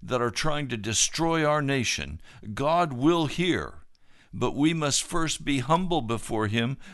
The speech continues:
We must turn from any wicked way in our heart. And he will hear us. And we will see the result in the physical realm.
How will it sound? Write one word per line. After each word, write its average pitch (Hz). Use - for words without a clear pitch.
We 135
must 127
turn 156
from 139
any 185
wicked 160
way 143
in 135
our 131
heart. 180
And 123
he 160
will 170
hear 190
us. -
And 92
we 139
will 123
see 151
the 123
result 113
in 120
the 113
physical 135
realm. 123